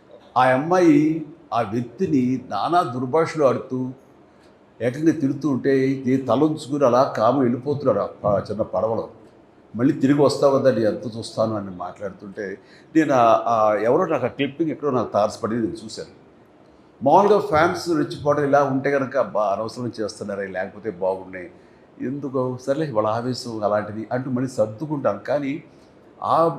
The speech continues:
అమ్మాయిని చూస్తుంటే, ఆ గృహిణిని, నాకు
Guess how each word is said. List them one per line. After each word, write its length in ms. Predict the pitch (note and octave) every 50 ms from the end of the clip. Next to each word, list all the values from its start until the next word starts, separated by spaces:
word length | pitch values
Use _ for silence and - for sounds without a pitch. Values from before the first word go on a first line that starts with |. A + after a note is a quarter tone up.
| - -
అమ్మాయిని 500 | A2+ B2+ D3+ D#3+ F3+ F#3+ F#3+ F#3+ E3+ B2+ - C#3
చూస్తుంటే, 640 | B2 - - C3 A2+ G2+ - A2 G2 F2+ F#2 G2+ - - -
ఆ 280 | G#2+ G#2 G#2+ G#2 G2+ F#2+ F#2 F2+ E2 - - - - - - - - - - E2 F#2+ G2+
గృహిణిని, 640 | A2+ B2 C#3 C3+ B2+ G#2 F#2+ F2+ F2+ G2 A2 B2+ B2+ - - _ _ _ _ _ _ _ -
నాకు 220 | E3 E3+ - D#3